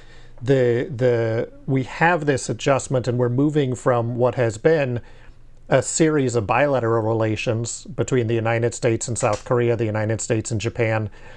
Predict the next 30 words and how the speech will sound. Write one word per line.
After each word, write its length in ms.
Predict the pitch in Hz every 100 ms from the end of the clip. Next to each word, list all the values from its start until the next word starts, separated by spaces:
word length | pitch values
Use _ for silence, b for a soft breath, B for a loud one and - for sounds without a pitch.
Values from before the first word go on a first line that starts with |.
| B -
and 160 | 117
a 60 | 101
fuzzy 400 | - 139 127 127
one 240 | 113 107
between 400 | 110 110 123 107
Japan 340 | 107 - 107 104
and 100 | 98
South 240 | 107 98
Korea, 340 | - 160 160 127
to 160 | -
what 200 | 135 131
may 260 | 123 135 147
be 220 | 131 117
a 80 | 110
true 260 | - 123
trilateral 720 | 104 - 123 123 113 113 107 104
relationship, 720 | 104 104 101 107 - 104 - b b b -
um, 240 | 151 170 -
in 220 | 143 123
Northeast 500 | 120 120 123 110 -
Asia. 440 | 120 123 117 101 B B B B -
Uh, 260 | 127 120 - - - - - - - - - - - - - -
how 160 | - 196
do 80 | 226
you 280 | 143 147
see 400 | 151 - 170 151
this 300 | 127 131 - - -
evolution 920 | 143 131 120 120 135 - 135 123 117 -
of, 640 | 135 120 117 117 110 113 b b b b b b -
uh, 440 | 127 113 113